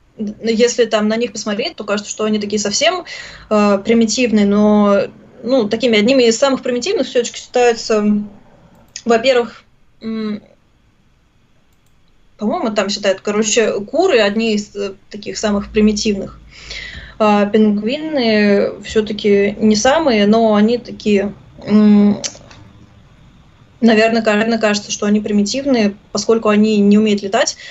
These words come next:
но зато они не относятся к килевым птицам, то есть птицам, у которых есть киль. Киль — это такой специальный отросток груди, на котором крепятся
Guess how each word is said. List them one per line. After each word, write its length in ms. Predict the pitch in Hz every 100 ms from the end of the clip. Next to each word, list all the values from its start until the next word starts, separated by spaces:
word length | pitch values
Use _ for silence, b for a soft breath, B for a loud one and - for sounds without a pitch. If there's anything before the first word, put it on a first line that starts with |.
| B -
но 360 | 220 220 208 202
зато 380 | 214 233 320
они 340 | 240 214 262 311 _
не 120 | 220 208 320 - 226 233 214 _ - - -
относятся 520 | 226 220 208 - 208 202
к 280 | - 214 202
килевым 420 | 240 233 226 202
птицам, 460 | - 320 277 196 - B B -
то 100 | 214
есть 140 | 202
птицам, 320 | - 339 247
у 40 | 208
которых 320 | 214 269 -
есть 220 | 240 -
киль. 240 | 240 196 B B B
Киль — 280 | - 254 285
это 320 | 240 214 208
такой 220 | 202 220
специальный 520 | 226 208 220 214 202 208
отросток 600 | 214 214 226 220 208 -
груди, 380 | 208 220 214 330
на 100 | 320
котором 380 | 190 254 269 208
крепятся 580 | 220 269 226 - 202